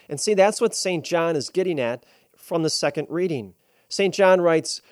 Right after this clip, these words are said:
"The way we may be sure that we know Jesus is to keep his commandments." The way we may be sure to know Jesus is to keep and practice his faith.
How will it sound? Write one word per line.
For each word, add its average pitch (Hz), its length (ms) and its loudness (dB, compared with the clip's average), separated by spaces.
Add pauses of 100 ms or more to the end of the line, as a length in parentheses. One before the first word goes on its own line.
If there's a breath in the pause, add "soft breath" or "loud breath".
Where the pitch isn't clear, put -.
(120)
"The 170 100 2
way 185 240 6
we 226 180 0
may 196 160 2
be 156 160 -4
sure 131 640 -2
that 135 120 -2
we 196 220 -2
know 175 420 6
Jesus 147 840 -6
is 143 160 -12
to 156 80 -8
keep 190 380 -8
his 147 220 -4
commandments." 160 880 -8 (760 soft breath)
The 156 80 -2
way 180 200 4
we 233 140 0
may 208 160 2
be 165 260 -4
sure 208 420 0
to 143 180 -10
know 151 540 4
Jesus 147 560 -4 (220)
is 147 180 -6
to - 140 -12
keep - 580 -10
and 127 160 -14
practice 165 680 -8
his 135 220 -8
faith. 175 520 -8